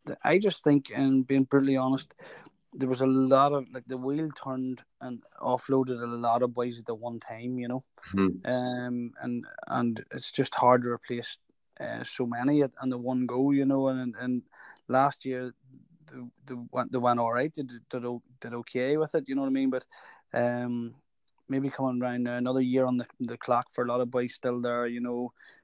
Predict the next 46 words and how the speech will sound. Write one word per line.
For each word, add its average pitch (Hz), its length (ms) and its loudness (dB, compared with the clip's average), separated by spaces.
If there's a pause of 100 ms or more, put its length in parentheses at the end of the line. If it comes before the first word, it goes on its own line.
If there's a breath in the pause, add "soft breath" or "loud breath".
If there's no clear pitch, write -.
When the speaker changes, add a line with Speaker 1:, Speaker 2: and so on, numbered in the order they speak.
(100)
Speaker 1:
Um, 120 520 -2 (460)
with 113 160 -10
the 110 80 -12
county 123 320 0
boys 123 360 2
missing, 120 640 -4
you, 120 120 -4
you're 113 260 -4
missing 120 300 -2
Wellesley 120 420 2
and, 117 240 -2 (100)
um, 120 240 -4 (160)
Connor 123 320 4
most 117 320 -2
of 120 60 -6
the, 113 80 -4
most 120 320 -8
of 120 80 -2
the 123 100 0
time 127 400 2
there. 123 220 4 (380 loud breath)
But 127 160 4 (300)
you 127 100 -4
can 135 120 2
say 139 260 4
that, 135 220 8
you 127 100 -8
have 135 160 -8
to 131 80 -8
realise 131 360 -2
there's 123 140 -6
other 123 180 -2
teams 135 320 -4
in 123 80 -8
Division 127 320 -8
One 131 280 -8 (460)
missing 127 300 -6
them 127 200 -4
boys 120 260 -4
too, 131 160 -8
you 135 200 0
know 135 120 -2
what 131 80 -4
I 127 40 -10
mean? 131 260 0
But 127 160 0